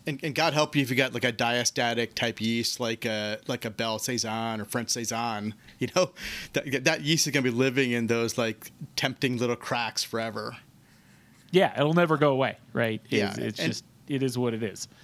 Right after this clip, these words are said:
Speaker 1: And, and that's a remarkable
Speaker 2: And
Speaker 1: thing too, right? That, you know, you kinda noted, it's like, it's P B W or any kind of percarbonate-based cleaning solution, like, you know, One Step, Easy Clean, um, OxiClean,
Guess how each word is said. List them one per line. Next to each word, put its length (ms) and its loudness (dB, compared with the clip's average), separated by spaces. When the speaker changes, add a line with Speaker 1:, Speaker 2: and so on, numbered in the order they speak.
Speaker 1:
And, 120 -2
and 120 2
that's 200 4
a 60 8
remarkable 360 4
Speaker 2:
And 100 0
Speaker 1:
thing 180 2
too, 200 2
right? 440 0
That, 240 2
you 100 2
know, 60 0
you 120 -2
kinda 220 0
noted, 260 2
it's 80 -2
like, 120 -2
it's 140 -4
P 200 0
B 120 0
W 380 2
or 60 -2
any 220 4
kind 180 0
of 80 -4
percarbonate-based 960 0
cleaning 260 -2
solution, 480 -2
like, 200 -4
you 40 -4
know, 60 -4
One 240 -2
Step, 560 -2
Easy 260 0
Clean, 580 -4
um, 320 -4
OxiClean, 840 -4